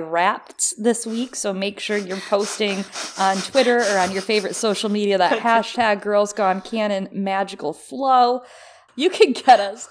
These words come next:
Speaker 1: over at Spotify, iTunes, Google Play, Stitcher, Acast, Audible even, Amazon even, you name it. We're all over the place. Find us.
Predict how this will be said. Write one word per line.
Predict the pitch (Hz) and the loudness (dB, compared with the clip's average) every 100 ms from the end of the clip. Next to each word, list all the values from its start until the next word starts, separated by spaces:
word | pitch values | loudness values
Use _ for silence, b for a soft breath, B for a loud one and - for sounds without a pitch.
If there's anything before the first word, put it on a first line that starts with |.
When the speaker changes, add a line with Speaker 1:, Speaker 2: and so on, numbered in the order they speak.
| - | -8
Speaker 1:
over | 220 240 254 | -4 -4 -4
at | 170 170 - | -4 -6 -8
Spotify, | - 240 247 226 208 175 175 - | -8 -2 -2 -2 -6 -8 -10 -6
iTunes, | 226 247 - 226 160 180 - | -2 -2 -4 -10 -10 -12 -14
Google | 269 277 240 233 | -12 -8 -6 -8
Play, | - 214 214 | -8 -8 -6
Stitcher, | - - 269 240 196 - - | -8 -6 -6 -6 -12 -12 -8
Acast, | 233 226 233 214 214 - - b b b b | -8 -6 -4 -2 -4 -8 -20 b b b b
Audible | - 220 294 226 208 - | 4 4 4 0 -6 -6
even, | 220 202 208 202 | -8 -4 -4 -4
Amazon | 226 254 233 208 208 202 - | -4 -2 -2 -4 -4 -6 -8
even, | 208 196 202 202 - | -10 -6 -8 -8 -10
you | 202 269 | -8 -6
name | 240 208 208 | -6 -6 -8
it. | 202 | -10
We're | 196 214 311 | -6 -4 0
all | 254 254 240 | 0 0 0
over | 220 220 | -4 -6
the | 208 | -8
place. | - 214 202 - | -8 -8 -6 -10
Find | - 254 233 214 | -6 -4 -2 -2
us. | 214 - - | -4 -6 -12